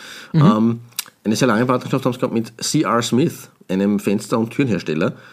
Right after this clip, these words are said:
Speaker 1: Mhm,
Speaker 2: Äh,
Speaker 1: mhm.
Speaker 2: die Zusammenarbeit ist nämlich von neunzehnhundertvierundachtzig bis neunzehnhunderteinundneunzig und dann noch einmal von neunzehnhundertdreiundneunzig bis neunzehnhundertsiebenundneunzig gelaufen.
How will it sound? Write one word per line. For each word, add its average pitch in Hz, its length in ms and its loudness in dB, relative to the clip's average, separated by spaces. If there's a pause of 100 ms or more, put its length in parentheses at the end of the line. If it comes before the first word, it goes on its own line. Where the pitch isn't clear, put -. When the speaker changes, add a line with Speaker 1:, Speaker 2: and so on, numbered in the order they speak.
(120)
Speaker 1:
Mhm, 160 100 2
Speaker 2:
Äh, 135 420 6
Speaker 1:
mhm. 202 40 6
Speaker 2:
die 117 120 -2
Zusammenarbeit 117 440 2
ist 123 100 -2
nämlich 120 180 0
von 123 80 0
neunzehnhundertvierundachtzig 135 800 0
bis 131 100 2
neunzehnhunderteinundneunzig 120 640 0
und 123 140 -4
dann 113 160 2
noch 117 180 0
einmal 131 240 2
von 120 120 -2
neunzehnhundertdreiundneunzig 107 920 -2
bis 110 100 -4
neunzehnhundertsiebenundneunzig 101 680 -4
gelaufen. - 380 -8